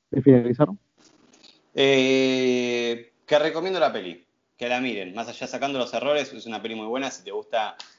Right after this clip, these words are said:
Speaker 2: así, eh, los zombies y, eh, la acción desenfrenada, esta peli es para vos. Tiene muy buenas escenas de acción, muy creativas. Pero bueno, nada, hay errores que, pero, o sea, si la vas a ver por primera vez, hay errores que no,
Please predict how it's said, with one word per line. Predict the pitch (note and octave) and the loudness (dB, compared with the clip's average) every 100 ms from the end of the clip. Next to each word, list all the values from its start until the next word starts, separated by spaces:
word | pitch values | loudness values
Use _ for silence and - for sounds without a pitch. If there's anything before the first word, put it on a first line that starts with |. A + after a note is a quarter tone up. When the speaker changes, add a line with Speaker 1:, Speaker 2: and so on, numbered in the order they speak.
| _ | _
Speaker 2:
así, | G#2 - A#2 A2+ G#2+ G2+ | -12 -10 -8 -6 -4 -4
eh, | F#2+ F#2+ | -4 -4
los | F#2+ - | -6 0
zombies | C3+ C3 B2 A#2+ A#2 - | 2 4 2 0 -4 -8
y, | A2 G2+ G2+ G2+ F#2+ _ _ - | -12 -12 -10 -10 -10 _ _ -8
eh, | - G2+ | -2 0
la | G2+ | 4
acción | G2+ - C3 B2+ A#2+ A2+ A2 A2 | 2 2 4 6 4 0 -6 -8
desenfrenada, | G#2+ A#2 A2+ A#2 A#2 B2+ C#3 C3+ A#2+ G#2 | -10 -10 -10 -6 -2 2 4 4 2 0
esta | F#2+ - F2+ | -6 -10 -14
peli | F2 | -14
es | - | -18
para | E2+ E2 | -14 -14
vos. | - - _ _ - | -14 -20 _ _ -16
Tiene | G2+ F#2+ | -14 -12
muy | G#2 D#3 | -6 -4
buenas | C#3+ C#3+ B2+ | -2 -2 -4
escenas | G#2+ B2 A2+ | -6 -4 -4
de | |
acción, | G#2+ - C3 C#3 C#3 _ _ _ - | -4 -2 -4 -4 -10 _ _ _ -16
muy | G#2 G#2 G2 F2+ F2 - | -10 -8 -8 -8 -8 -6
creativas. | F2 E2+ F#2+ B2 - - _ _ _ _ _ | -6 -4 -2 -4 -4 -12 _ _ _ _ _
Pero | C#3+ B2+ | 2 4
bueno, | A#2+ G2+ | 4 2
nada, | G2+ F#2 | -4 -6
hay | F#2 | -6
errores | G2 F#2+ G#2+ - | -6 -6 -8 -8
que, | F#2 E2 - _ | -12 -12 -16 _
pero, | F#2+ F2+ F2 E2+ E2+ _ _ _ | -8 -6 -4 -6 -10 _ _ _
o | A#2 | -18
sea, | - | -16
si | F#2 | -10
la | F#2 | -2
vas | F#2 - | -2 0
a | |
ver | G#2+ | 0
por | G#2 | 0
primera | G2 G2 G2+ | -2 -2 -2
vez, | G2+ | 0
hay | F#2+ | -2
errores | F2+ F#2 - | 0 -4 -8
que | E2+ | -12
no, | E2+ | -12